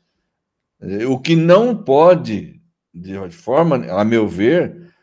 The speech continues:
dar certeza, assim, a priori a ninguém. "Ah, eu vou lá e isso vai acontecer." Vai, você sozinho não faz. Então vai se o espírito quiser.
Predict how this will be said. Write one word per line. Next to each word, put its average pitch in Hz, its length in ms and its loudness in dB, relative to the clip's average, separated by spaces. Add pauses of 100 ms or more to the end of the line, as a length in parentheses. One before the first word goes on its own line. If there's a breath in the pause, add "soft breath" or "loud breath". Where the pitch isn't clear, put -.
(260 loud breath)
dar 131 220 2
certeza, 165 880 -2 (520)
assim, 117 320 -12
a 117 80 -4
priori 113 520 -4
a - 60 -12
ninguém. 147 600 -8 (580)
"Ah, 113 520 0 (200 soft breath)
eu 117 160 -6
vou 131 220 2
lá 135 380 4
e 202 160 0
isso 165 180 -8
vai 165 260 4
acontecer." 160 520 -8
Vai, 123 640 -4 (500)
você - 240 -6
sozinho 139 480 -2
não - 140 -12
faz. - 640 -6 (960)
Então 131 220 -8
vai 131 500 -2
se - 260 -16
o 240 80 -6
espírito 170 360 -6
quiser. 185 600 -6